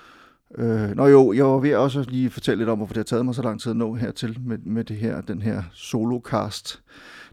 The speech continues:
det er det soloafsnit af Samlerne. Det er jo, som sagt, fordi jeg skulle skrive en bog færdig. Jeg har jo også et fuldtidsjob på Information, som jeg skulle klare, så, så har jeg været til Filmfestival i Cannes, og så har der været nogle private ting også, som der jo gerne er, som har det med at stille sig lidt i vejen og sådan noget. Men nu er jeg sådan ligesom kommet ud på den anden side.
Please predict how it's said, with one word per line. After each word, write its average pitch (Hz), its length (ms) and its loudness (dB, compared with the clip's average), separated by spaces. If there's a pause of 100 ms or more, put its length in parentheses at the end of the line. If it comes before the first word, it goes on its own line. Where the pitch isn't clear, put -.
det 117 60 -6
er - 20 -4
det 110 100 -2
soloafsnit 110 640 0
af 107 60 -4
Samlerne. 117 420 0
Det 123 180 0
er 123 40 2
jo, 123 200 2 (680)
som 120 100 -6
sagt, 127 180 0
fordi 135 140 -2
jeg 113 80 2
skulle - 140 -12
skrive 110 160 -2
en 104 60 -2
bog 127 220 0
færdig. 117 280 -2
Jeg 113 100 -2
har 117 100 0
jo 113 100 0
også 107 160 -4
et 113 60 -8
fuldtidsjob 120 580 -6
på 113 100 -2
Information, 107 500 -4
som 131 100 -4
jeg 120 60 -4
skulle 117 180 -8
klare, 117 220 0
så, 120 140 -6
så 117 100 -4
har 117 80 0
jeg 110 100 0
været 101 140 -4
til 110 120 -8
Filmfestival 117 600 -4
i 85 40 -6
Cannes, 131 440 2
og 110 80 -4
så 113 100 -4
har 107 120 0
der 110 100 -4
været 104 280 0
nogle 110 220 -2 (600)
private 156 400 2
ting 147 260 -6
også, 127 240 -4
som 131 200 -6
der 120 80 -4
jo 113 140 -4
gerne 120 260 -2
er, 107 160 -4
som 117 180 -8
har 110 140 -6
det 117 120 -8
med 110 100 -4
at 107 120 -6
stille 107 240 -8
sig 107 140 -10
lidt 101 160 -8
i 113 100 -4
vejen 101 280 -6
og - 60 -12
sådan 101 100 -12
noget. 101 100 -6
Men 110 100 -4
nu 131 100 -2
er 147 40 -2
jeg 143 100 0
sådan 135 120 -2
ligesom 135 220 -2
kommet 123 260 0
ud 127 160 -2
på 127 120 -2
den 127 80 2
anden 120 240 0
side. 131 460 0